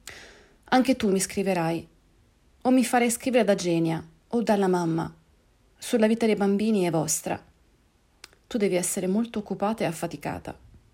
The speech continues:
Sento che voi tutti siete molto vicini. Ti abbraccio teneramente. Antonio. Julika, o Giulia, Julka Schucht,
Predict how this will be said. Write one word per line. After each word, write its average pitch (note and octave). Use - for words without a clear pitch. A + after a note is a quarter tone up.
Sento A3+
che A3+
voi A3+
tutti -
siete G3
molto F#3+
vicini. E3+
Ti -
abbraccio F#3+
teneramente. F3
Antonio. F3
Julika, B3
o G3
Giulia, F#3+
Julka F#3+
Schucht, G#3+